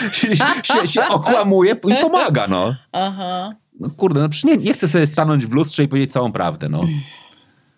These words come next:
Speaker 2: No tak, no bo to, to, to, to przynosi, y,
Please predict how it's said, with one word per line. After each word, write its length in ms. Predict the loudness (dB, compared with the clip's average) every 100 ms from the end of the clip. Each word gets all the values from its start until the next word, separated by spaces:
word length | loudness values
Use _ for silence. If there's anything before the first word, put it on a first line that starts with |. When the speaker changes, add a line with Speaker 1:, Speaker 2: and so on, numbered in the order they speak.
| _ _ _ _ _ _ -2
Speaker 2:
No 140 | 0
tak, 260 | 2 0 0
no 80 | -2
bo 100 | 0
to, 240 | 0 -2 -4 -6 -6 -8 -6
to, 80 | -10 -6
to, 640 | -2 0 0 0 0 -2 -6 _ -20 -20 -20 -14 -8
to 100 | -6
przynosi, 1120 | -2 0 2 0 -2 -2 0 0 0 -2 -4 _ _ _ _ _ _ _
y, 40 | _